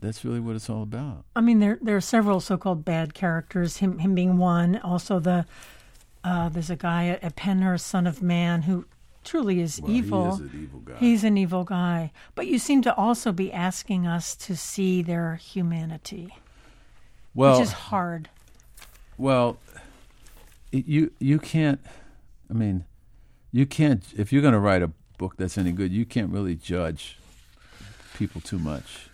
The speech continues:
Speaker 1: and even if they're evil. I mean, we live in a world where villains succeed and heroes die, and that happens in real life and in books too. You have to try to draw your characters in a way that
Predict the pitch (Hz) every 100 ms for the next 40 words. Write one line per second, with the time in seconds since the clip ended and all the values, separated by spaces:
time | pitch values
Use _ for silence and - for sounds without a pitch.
0 | - - - 82 85 - 98 95 - 85
1 | 69 92 69 64 - 95 101 107 113 107
2 | 101 98 117 120 92 82 78 87 90 82
3 | - 76 - 87 71 73 85 78 78 -
4 | 85 78 67 71 71 90 82 73 69 69
5 | 65 69 71 80 87 73 71 76 73 78
6 | - - 127 92 - - - - - -
7 | 107 110 85 107 104 - 98 - 95 82
8 | 73 - 90 80 85 80 76 76 85 76
9 | 71 - 65 - 76 71 73 71 64 65